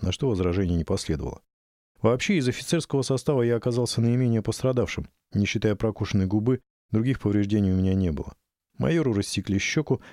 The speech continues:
наконечником копья, так что шрам обеспечен. Игнашов отделался обширным ушибом и переломом пары рёбер. Петруша Еремеев,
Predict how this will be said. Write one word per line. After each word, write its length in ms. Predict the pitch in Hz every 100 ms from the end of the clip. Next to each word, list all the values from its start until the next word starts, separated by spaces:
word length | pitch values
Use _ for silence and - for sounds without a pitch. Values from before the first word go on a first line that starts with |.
| -
наконечником 640 | 113 123 123 117 107 113
копья, 400 | 107 110 113 107 - _
так 160 | 156
что 140 | - 127
шрам 280 | - 113 104
обеспечен. 600 | 101 107 92 80 82 - _ _ _ _
Игнашов 480 | 110 117 127 175 -
отделался 500 | 120 120 135 120 110
обширным 380 | 101 - 120 120
ушибом 440 | 120 - 87 82 - _
и 120 | 120
переломом 500 | 113 104 101 107 104
пары 280 | - 92 98
рёбер. 340 | 87 73 69 - _
Петруша 400 | 123 170 180 123
Еремеев, 480 | 113 107 95 76